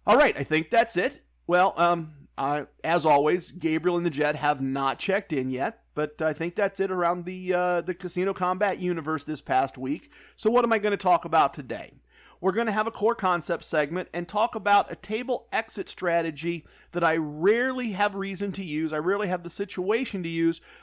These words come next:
but it came up this past week twice, and I thought I'd share it with you today. Uh, I have a new Casino Wisdom for you, so we will have a moment of Casino Wisdom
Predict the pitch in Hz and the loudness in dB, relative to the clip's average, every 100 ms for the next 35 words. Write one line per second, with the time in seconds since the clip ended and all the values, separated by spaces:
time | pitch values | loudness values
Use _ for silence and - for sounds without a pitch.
0 | _ 202 190 - 269 277 269 226 - 196 | _ 0 0 0 0 0 -2 -8 -6 0
1 | 202 - 175 185 - - - 214 165 117 | 0 0 -8 -10 -12 -20 -8 0 2 0
2 | 226 - _ - 180 185 175 180 196 - | -4 -16 _ -6 -2 0 0 0 -2 -2
3 | 208 196 185 190 214 156 113 196 _ - | -2 -2 -6 -10 -8 -8 -8 -12 _ -20
4 | _ _ - - - - - 160 170 170 | _ _ -20 -20 -20 -8 0 4 4 4
5 | 165 190 180 190 220 240 - 226 226 208 | 4 4 2 0 -2 -4 -2 2 4 6
6 | 185 165 170 - 165 156 147 220 254 - | 4 2 -2 -2 0 0 -2 -4 -8 -2
7 | 180 170 180 175 170 180 160 156 180 - | 0 2 0 2 2 2 0 0 -2 -6
8 | 226 185 185 233 196 131 - 165 | -6 -2 -2 0 0 0 -2 -6